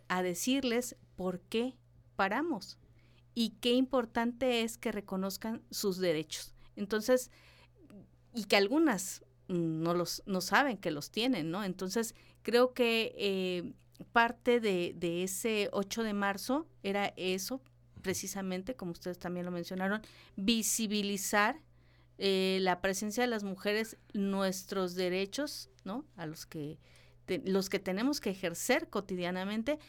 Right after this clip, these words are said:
y, bueno, eh, hacer, eh, presencia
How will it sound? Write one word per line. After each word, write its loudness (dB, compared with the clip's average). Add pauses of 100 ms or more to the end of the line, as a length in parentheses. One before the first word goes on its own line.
(320)
y, 2
bueno, 4 (240)
eh, 4
hacer, -2
eh, -2 (160)
presencia 2